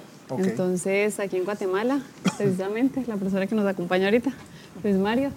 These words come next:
Speaker 2: él inició aquí hace diez años, él fue una de las personas que abrió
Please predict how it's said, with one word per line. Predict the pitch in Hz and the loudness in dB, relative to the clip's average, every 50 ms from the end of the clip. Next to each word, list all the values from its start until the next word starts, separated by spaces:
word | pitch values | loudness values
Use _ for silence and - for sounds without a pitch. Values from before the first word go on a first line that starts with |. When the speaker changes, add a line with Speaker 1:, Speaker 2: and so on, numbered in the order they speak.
| - - - - - - - | -10 -16 -18 -18 -18 -14 -4
Speaker 2:
él | - 202 208 | 0 2 2
inició | 220 220 214 202 180 - 208 208 202 | 4 4 2 0 0 2 4 4 4
aquí | 202 208 - - 214 | 4 2 2 4 4
hace | 208 208 208 220 214 | 4 6 6 6 6
diez | 208 208 202 202 190 226 | 6 6 6 6 6 6
años, | 233 247 262 262 247 - | 6 6 6 4 4 2
él | 247 202 | 0 0
fue | - - 208 | 2 2 4
una | 208 202 | 4 4
de | 208 | 4
las | 208 208 202 | 4 2 0
personas | - 190 190 190 180 196 - | 0 0 0 2 2 2 0
que | - 214 185 | 0 0 0
abrió | 175 170 175 185 208 254 285 | 2 2 4 4 6 4 4